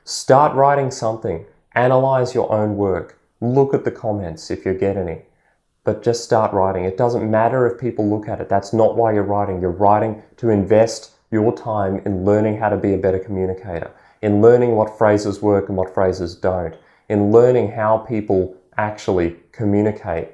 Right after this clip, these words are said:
as human beings rather than as lawyers. And the third really valuable investment of time I think you could take,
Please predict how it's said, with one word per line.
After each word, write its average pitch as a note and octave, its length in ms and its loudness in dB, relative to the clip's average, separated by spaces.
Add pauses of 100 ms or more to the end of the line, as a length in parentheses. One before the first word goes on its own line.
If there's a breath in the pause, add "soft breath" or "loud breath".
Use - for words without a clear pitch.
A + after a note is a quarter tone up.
(140)
as F#2+ 160 -6
human G2 360 -4
beings G2+ 680 -4 (540)
rather F2+ 340 -2
than E2+ 160 -8
as D#2+ 160 -10
lawyers. E2+ 480 -8 (1800 soft breath)
And A#2+ 160 2
the A#2+ 60 2
third C3 380 0
really A#2+ 200 4
valuable G#2 600 2
investment G2 440 -2
of F2+ 100 -8
time F#2+ 280 -4
I F2+ 80 -4
think F#2 260 -8
you F#2+ 80 -4
could - 240 -8
take, F#2 420 -8